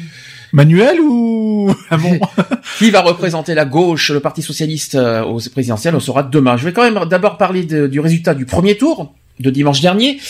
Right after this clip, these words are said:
Speaker 2: Euh, déjà, sachez que, euh, là, je parle du, des résultats définitifs. Sachez qu'il y a eu un million six cent cinquante-cinq mille neuf cent dix-neuf votants, c'est-à-dire beaucoup moins que la droite. Benoît Hamon a obtenu trente-six virgule zéro trois pour cent des voix. Il est donc premier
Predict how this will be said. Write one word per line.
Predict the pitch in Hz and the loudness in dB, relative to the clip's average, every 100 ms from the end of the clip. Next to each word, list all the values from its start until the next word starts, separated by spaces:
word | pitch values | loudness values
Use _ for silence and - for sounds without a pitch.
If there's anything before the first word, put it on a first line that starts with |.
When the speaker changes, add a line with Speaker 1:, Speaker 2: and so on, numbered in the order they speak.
| - - - - - | -14 -14 -14 -8 4
Speaker 2:
Euh, | 151 160 156 | 6 6 4
déjà, | 196 214 277 294 | 2 2 0 -2
sachez | - 226 220 254 | -4 -4 -2 -2
que, | 254 | 0
euh, | 175 160 143 123 151 143 | -2 -2 -2 -2 -2 0
là, | 147 185 | 2 2
je | 185 | 0
parle | 226 196 | -2 0
du, | 165 151 139 127 123 120 | 0 2 2 2 0 -2
des | 135 | 0
résultats | 156 170 220 | 0 2 2
définitifs. | 170 214 190 170 - 110 110 - - | 2 -2 -2 -6 -6 -6 -6 -6 -2
Sachez | 185 185 226 | 2 2 2
qu'il | 226 | 2
y | 180 | 2
a | |
eu | 214 - | 2 2
un | 233 | 2
million | 233 220 208 226 | 2 0 -2 -2
six | 226 220 | -4 -8
cent | 202 208 | -6 -4
cinquante-cinq | 214 202 185 185 175 | -2 -2 -4 -4 0
mille | 202 208 | 0 2
neuf | 185 175 | 0 -4
cent | 180 | -4
dix-neuf | 165 165 202 202 | -4 -2 -2 0
votants, | 123 143 233 135 117 _ | 0 2 2 -2 -12 _
c'est-à-dire | - 135 131 123 | -6 -2 0 0
beaucoup | 120 196 185 | 0 0 0
moins | 156 147 262 _ _ _ | -2 -2 -6 _ _ _
que | 240 | 4
la | 254 | 4
droite. | 127 117 - _ - - - - - - - | 4 -2 -6 _ -20 -16 -14 -12 -14 -14 4
Benoît | 190 254 247 233 | 6 8 6 4
Hamon | 226 262 302 _ | 2 -2 -2 _
a | 175 185 | 2 2
obtenu | 185 226 220 254 285 - | 0 -2 2 0 0 -6
trente-six | - 226 240 247 269 269 | 2 2 2 0 0 -2
virgule | 196 208 196 220 | -2 -2 0 0
zéro | 196 196 | 0 0
trois | 190 - 240 | 0 2 2
pour | 226 - | 0 -4
cent | 226 | 0
des | 196 | 2
voix. | 139 113 | 2 0
Il | |
est | 123 | -2
donc | 175 160 | -4 -6
premier | 131 214 202 107 | 0 2 2 0